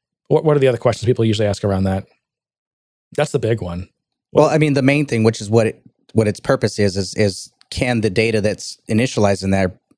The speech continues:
Speaker 2: cross all your other test methods, be available to all your other test methods.
Speaker 1: Oh, yeah. It's, it, yeah, it, it runs in the same, it runs in the same transaction.
Speaker 2: Well, it runs for that,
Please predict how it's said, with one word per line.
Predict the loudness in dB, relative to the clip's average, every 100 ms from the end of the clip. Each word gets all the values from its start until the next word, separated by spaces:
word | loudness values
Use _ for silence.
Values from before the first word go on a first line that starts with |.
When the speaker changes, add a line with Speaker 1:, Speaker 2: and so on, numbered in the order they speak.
| _ -8
Speaker 2:
cross | 2 4 4 0 -8 -6
all | 0 2
your | 2
other | 0 0
test | -2 -2
methods, | -4 -4 -6 -8 -12 -4
be | 0
available | 0 0 -2
to | -2
all | -2
your | -2
other | -4
test | -6 -4
methods. | -6 -8 -10 -14 _ _ _ _ _ _ _ _ -2
Speaker 1:
Oh, | 0 2
yeah. | 2 0 -2
It's, | -2 -4 -18 -20 -20 _ -12
it, | -10 0
yeah, | 0 0 -4
it, | -4 -2
it |
runs | 0 2 2 2
in | -2
the |
same, | -4 -2 -2 -4 -8 -4 0
it |
runs | 2 2 0 -6 -4
in | 0 2 2 -2 -6 _
the | -4
same | 0 -2
transaction. | 0 -2 -2 -2 -2 -6 -16 _ _ _ _ _ _ _ _ _ _ -4
Speaker 2:
Well, | -2
it | 2
runs | 2 2 0
for | -2
that, | -2 -4